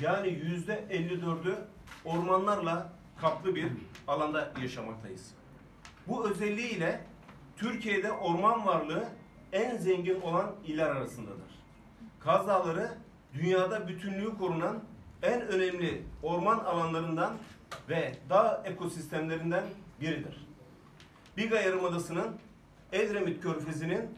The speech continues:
Gönen Ovası'nın en önemli su kaynaklarını beslemektedir.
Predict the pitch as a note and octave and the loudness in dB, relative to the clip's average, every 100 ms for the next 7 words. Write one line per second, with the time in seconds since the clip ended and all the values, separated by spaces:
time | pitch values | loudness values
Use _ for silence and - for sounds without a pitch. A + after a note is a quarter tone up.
0 | - - - - - F#3 A3 F#3+ E3 E3 | -18 -20 -20 -20 -4 2 4 4 0 0
1 | D#3+ D#3+ D#3+ F3 A3+ - - - - - | 0 0 0 0 -2 -6 -14 -18 -20 -2
2 | G3 B3 A#3 F#3+ E3+ E3+ G#3 A#3+ - - | 2 2 2 2 2 2 0 0 -8 -18
3 | - A#3+ A3 F#3+ E3 D#3 D#3 E3 F#3 - | -14 -8 0 2 2 0 0 0 0 -2
4 | C3+ B2+ C#3+ C3 D3 B2+ | -6 -4 -4 -4 -6 -8